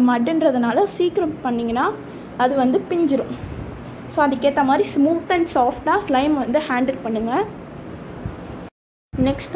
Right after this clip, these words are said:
வந்து அந்த யூனிகார்ன் கிறிஸ்டல் மட் ஸ்லைம்லயே ரெட் கலர் ஸ்லைமும் இருந்தது. இதுவுமே ரொம்ப சாஃப்ட் and ஸ்ட்ரெச்சியா இருந்தது, கையில எதுவும் ஒட்டாமையே வந்தது. So ஃபர்ஸ்ட் வந்து நம்ம அந்த ஸ்லைம் எல்லாம் ஃபர்ஸ்ட் வெளியில எடுத்து வச்சுக்கலாம்.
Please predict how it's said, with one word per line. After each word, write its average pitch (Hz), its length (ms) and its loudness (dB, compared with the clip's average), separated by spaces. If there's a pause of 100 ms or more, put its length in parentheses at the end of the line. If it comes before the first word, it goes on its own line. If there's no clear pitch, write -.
வந்து 262 160 -2
அந்த 277 180 0
யூனிகார்ன் 277 580 -2
கிறிஸ்டல் 247 460 -2
மட் 226 240 0
ஸ்லைம்லயே 226 560 0
ரெட் 269 260 -4
கலர் 285 300 -2
ஸ்லைமும் 233 400 0
இருந்தது. 226 380 2 (560)
இதுவுமே 330 460 4
ரொம்ப 262 140 0 (100)
சாஃப்ட் 247 320 -4
and 269 120 -4
ஸ்ட்ரெச்சியா 240 520 -2
இருந்தது, 226 300 2 (160)
கையில 240 240 2 (120)
எதுவும் 247 240 2
ஒட்டாமையே 233 440 -2
வந்தது. 220 320 -2 (580)
So 269 160 0
ஃபர்ஸ்ட் 285 320 0
வந்து 247 140 0
நம்ம 262 180 0
அந்த 233 260 2
ஸ்லைம் 233 300 0
எல்லாம் 254 220 2
ஃபர்ஸ்ட் 233 280 -2
வெளியில 254 360 2
எடுத்து 226 200 0
வச்சுக்கலாம். 220 400 -4